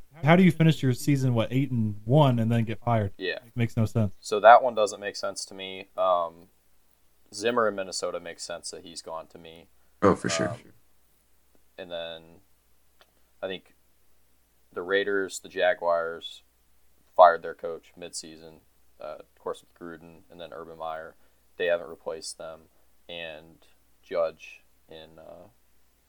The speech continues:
Speaker 2: New York. So, which that one makes
Speaker 1: Man.
Speaker 2: sense to me as well.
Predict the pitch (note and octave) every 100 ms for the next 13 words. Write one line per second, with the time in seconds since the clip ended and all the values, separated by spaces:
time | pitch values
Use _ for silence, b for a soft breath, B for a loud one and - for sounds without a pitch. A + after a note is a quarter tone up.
0 | _ F2 D#2+ D#2+ D#2 _ _ _ _ _
1 | _ - F2 - G2 - F#2+ D#2 A2+ A2
2 | G2 F#2+ - D#2+ D#2 F2 D#2 -